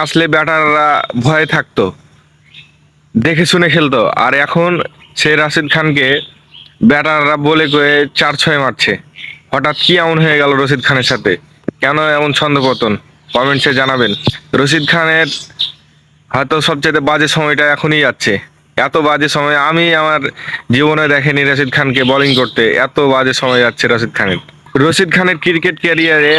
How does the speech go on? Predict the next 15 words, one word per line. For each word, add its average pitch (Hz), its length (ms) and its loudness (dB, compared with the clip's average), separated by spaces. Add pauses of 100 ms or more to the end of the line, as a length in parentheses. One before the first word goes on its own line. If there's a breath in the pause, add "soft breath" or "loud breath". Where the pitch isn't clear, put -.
(100)
হয়তো 170 260 0 (440)
এর 156 140 -2
চেয়ে 160 260 0
বাজে 156 260 0
সময় 151 320 0 (420)
যায়নি। 127 280 2 (440 loud breath)
সম্ভবত 156 400 2 (200)
এটাই 156 260 2 (140)
তার 139 220 0
সবচেয়ে 139 380 0
বাজে 139 180 2 (100)
সময়। 123 240 0 (580 loud breath)
আর 120 100 0 (140)
আইপিএল 151 340 0 (100)
ইতিহাসে 151 420 0